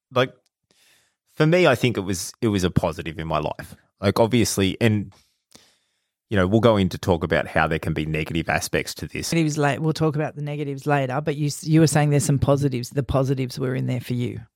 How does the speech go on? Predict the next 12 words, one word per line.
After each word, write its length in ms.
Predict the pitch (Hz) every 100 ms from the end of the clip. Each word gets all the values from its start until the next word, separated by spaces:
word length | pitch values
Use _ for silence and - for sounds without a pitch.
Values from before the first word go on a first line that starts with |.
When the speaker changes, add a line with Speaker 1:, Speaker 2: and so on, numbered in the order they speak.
| -
Speaker 1:
Right, 240 | 156 110 -
yeah. 260 | 107 82
So, 480 | 87 127 123 120 - _ _
you 60 | -
know, 100 | 117
for 160 | 104 135
me, 160 | 151
I 80 | 135
think 180 | 117 160
there 140 | 101 98
was, 540 | 95 87 - - - -
or 200 | 101